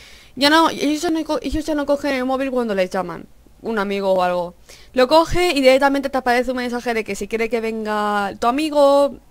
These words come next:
que quiera hablar contigo, y tú, tú ya decides si sí o no. Un poco falso, para mi parte, pero bueno.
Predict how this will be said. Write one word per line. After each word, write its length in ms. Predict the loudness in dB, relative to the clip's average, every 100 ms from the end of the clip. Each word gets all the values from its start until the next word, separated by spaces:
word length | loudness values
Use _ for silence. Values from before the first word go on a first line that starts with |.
| -16
que 120 | -12
quiera 220 | -4 0 0
hablar 180 | 0
contigo, 640 | -6 -10 -10 -8 -6 -6 -8
y 80 | -12
tú, 120 | -10
tú 560 | -10 -12 -14 -18 -12 -6
ya 140 | -4
decides 420 | -6 -8 -10 -10
si 100 | -12
sí 180 | -8 -6
o 100 | -4
no. 140 | -6 -14 _ -20 -20 -20 _ -20 -20 -20 -16
Un 80 | -4
poco 240 | 0 2
falso, 440 | 2 2 0 -6 -14
para 180 | -10 -8
mi 120 | -6
parte, 360 | 0 0 0 0
pero 180 | 0 0
bueno. 240 | -4 -10